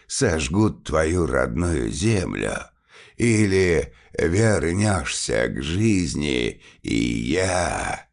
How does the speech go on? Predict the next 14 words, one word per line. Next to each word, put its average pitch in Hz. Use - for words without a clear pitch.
сокрушу 90
твоих 58
врагов». 53
«Что 95
взамен?» 101
выдавил 82
из 80
себя 85
Драчеслав. 87
«Отрадно, 82
что 87
ты 85
понимаешь 80
правила», 50